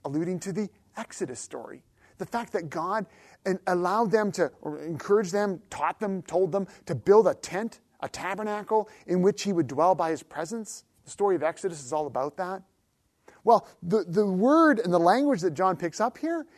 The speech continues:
is that Jesus came, the Word became flesh and tabernacled among us.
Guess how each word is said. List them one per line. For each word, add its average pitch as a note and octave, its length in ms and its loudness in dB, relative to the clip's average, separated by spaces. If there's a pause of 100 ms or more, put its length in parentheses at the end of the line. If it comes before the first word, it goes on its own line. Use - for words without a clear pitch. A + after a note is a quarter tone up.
(200)
is F#3+ 140 0
that G#3+ 240 -2 (180)
Jesus A#3+ 460 0 (140)
came, A3 260 2
the F#3 100 6
Word G#3 220 6
became G3 300 -2
flesh G#3 320 -2
and E3+ 140 -8 (640)
tabernacled G#3+ 720 0
among E3 260 -2
us. - 320 -14